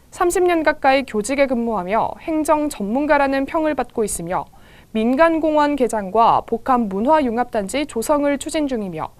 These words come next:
시의 가치 향상을 위해 기여했다는 평가를 받으며 경기 북부 최초 삼 시장을 역임하고 있습니다. 안병용 시장은 인사말을 통해 중요한 시기에 협의회 의장의 막중한 책임감을 느끼며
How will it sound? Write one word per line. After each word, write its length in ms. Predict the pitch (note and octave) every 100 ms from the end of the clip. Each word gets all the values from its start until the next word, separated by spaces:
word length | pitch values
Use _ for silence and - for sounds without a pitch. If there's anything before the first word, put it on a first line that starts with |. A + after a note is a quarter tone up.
| - -
시의 420 | - - C#4+ B3 G#3+
가치 400 | - C4+ - E4
향상을 540 | E4 D4+ D#4+ D4 C4
위해 260 | A3 C#4 D4+
기여했다는 760 | - G#3+ A#3+ C#4 C#4+ B3+ B3 B3
평가를 380 | D4+ D4 C#4+ B3
받으며 420 | G3+ F3 D#3 C#3 - - - -
경기 340 | - G#3+ A#3 C4
북부 380 | A#3+ A3+ D#4
최초 520 | D4+ B3 - B3+ A3 - - -
삼 300 | - E4+ E4 E4+ E4 D#4+
시장을 580 | - F4 C#4 G3 - -
역임하고 460 | G3+ C4+ C4 A#3
있습니다. 560 | G#3 - F3+ D3+ D3 - _ _ _ _ - - - - _ -
안병용 480 | A3 C4 F4 F4
시장은 480 | E4+ D#4+ D#4 D4+ F4
인사말을 640 | A3+ A#3+ F4+ E4 D#4 C#4+
통해 440 | B3+ G#3+ G3+ E3 - _ - -
중요한 400 | B3+ D#4 E4+ E4
시기에 560 | D#4+ C#4+ C#4+ C#4+ F3
협의회 460 | - F4+ F4 E4+ E4
의장의 360 | D4 D4 C#4+ C#4
막중한 500 | E3+ - C#4 D4 C#4+
책임감을 540 | - E4 D#4+ D4 C4
느끼며 480 | G#3+ - F3+ A3